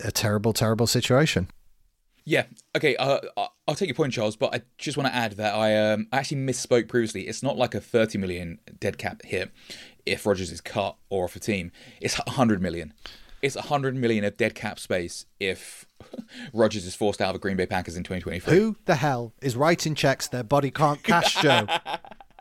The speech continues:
Speaker 2: It's just, it's, it's just carnage. Anyway, let's not dwell on Aaron Rodgers. Let's move on from that. Let's talk about the next thing on the agenda tonight, which is
Speaker 1: Ravens versus
Speaker 2: Ravens and
Speaker 1: Jags,
Speaker 2: Jags.
Speaker 1: man. This was,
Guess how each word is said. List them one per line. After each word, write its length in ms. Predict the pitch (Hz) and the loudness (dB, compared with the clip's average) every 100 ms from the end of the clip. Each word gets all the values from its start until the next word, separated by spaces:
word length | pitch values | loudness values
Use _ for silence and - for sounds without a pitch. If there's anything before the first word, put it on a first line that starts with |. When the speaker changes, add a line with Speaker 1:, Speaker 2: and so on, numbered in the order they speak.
| - - - - - - - - - - - - _ - - - - - | -16 -12 -14 -12 -8 -6 -4 -6 -8 -12 -10 -14 _ -20 -20 -20 -16 0
Speaker 2:
It's 160 | 180 175 | 2 4
just, 240 | 196 - | 4 2
it's, 380 | - 147 - - - | 0 -2 -4 -14 -8
it's 100 | 156 | -6
just 120 | 151 | 0
carnage. 340 | 143 113 92 - _ _ _ _ _ - | 2 2 -2 -12 _ _ _ _ _ -2
Anyway, 260 | 147 135 123 | 2 4 4
let's 160 | 147 | 2
not 120 | 156 | -4
dwell 360 | 117 131 135 123 | -4 4 6 6
on 100 | 113 113 | 2 -2
Aaron 240 | 117 110 | -2 0
Rodgers. 360 | 110 101 95 117 | 0 -2 -4 -4
Let's 200 | 98 123 | -4 -2
move 180 | 120 | 0
on 140 | 110 101 | 0 -2
from 180 | 95 92 | -6 -4
that. 240 | 92 90 _ - _ | -4 -6 _ -20 _
Let's 160 | 98 - | -8 -4
talk 200 | 147 131 | -2 -2
about 340 | 123 110 101 - | 0 0 -2 -8
the 220 | 101 107 | -4 -2
next 440 | 107 113 - - | 0 -2 -2 -6
thing 240 | - 107 101 | -2 0 0
on 180 | - 101 | -2 0
the 80 | 98 | 0
agenda 340 | 98 101 95 | 0 -2 -2
tonight, 480 | - 107 95 101 - _ _ _ - | -2 0 0 -2 -4 _ _ _ -2
which 300 | 110 - 139 | 0 2 2
is 460 | 104 95 127 - 107 | 2 0 -4 -2 2
Speaker 1:
Ravens 340 | 131 123 113 | 4 4 4
versus 280 | 120 101 90 | 2 2 0
Speaker 2:
Ravens 200 | 92 95 | 0 0
and 120 | 98 | 2
Speaker 1:
Jags, 220 | - - | 4 2
Speaker 2:
Jags. 60 | - | 2
Speaker 1:
man. 380 | 104 101 104 101 | 0 0 -2 2
This 320 | 135 127 - | 4 4 4
was, 360 | 151 143 123 | 4 6 4